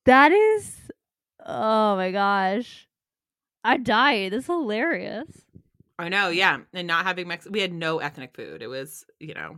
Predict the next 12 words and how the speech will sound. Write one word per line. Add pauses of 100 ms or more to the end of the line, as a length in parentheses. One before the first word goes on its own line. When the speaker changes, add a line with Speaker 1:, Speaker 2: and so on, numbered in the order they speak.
(100)
Speaker 2:
whatever. (280)
It's
not
good. (120)
Speaker 1:
I'm
Speaker 2:
I'm
not
excited
about
it. (640)
Speaker 1:
definitely
ordering